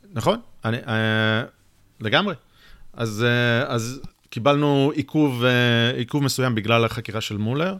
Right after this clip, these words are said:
אה, זהו. עכשיו בוא נחזור ל-, לשישה בינואר ומה שהוביל לזה.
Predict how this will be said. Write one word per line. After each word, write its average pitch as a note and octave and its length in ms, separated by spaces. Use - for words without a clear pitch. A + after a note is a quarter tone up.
אה, G2+ 60
זהו. G2 140
עכשיו - 260
בוא E3+ 120
נחזור D#3 360
ל-, C#3+ 40
לשישה G#2 1160
בינואר D3+ 600
ומה A2 440
שהוביל A2+ 340
לזה. E3+ 180